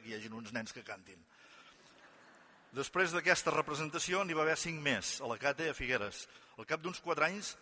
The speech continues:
en van fer una a la Sala Edison. En Joan Minovis diu: «Aquell dia, o el dia abans, s'havia rebentat la caldera de la calefacció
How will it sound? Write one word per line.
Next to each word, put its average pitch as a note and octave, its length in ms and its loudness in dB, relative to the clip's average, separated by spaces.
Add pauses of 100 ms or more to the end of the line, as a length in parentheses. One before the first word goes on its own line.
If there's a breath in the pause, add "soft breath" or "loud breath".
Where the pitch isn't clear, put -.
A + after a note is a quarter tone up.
(120)
en C3 160 -6
van E3+ 140 0
fer E3 100 2
una F3 240 4
a D3 80 2
la C#3+ 80 4
Sala C#3+ 360 4
Edison. A2+ 500 -2 (420 loud breath)
En B2 80 -8
Joan D3+ 240 -2
Minovis D3+ 380 -2
diu: A2+ 180 -4 (400 loud breath)
«Aquell D#3+ 320 -6
dia, D#3+ 300 -2 (100)
o B2+ 140 -4
el A#2 80 -6
dia C#3 160 -2
abans, C#3+ 400 -2 (240 loud breath)
s'havia D#3 340 -2
rebentat D#3 320 2
la D#3 160 -2
caldera C3+ 320 0
de B2+ 140 -2
la A#2+ 80 -4
calefacció A2 640 -4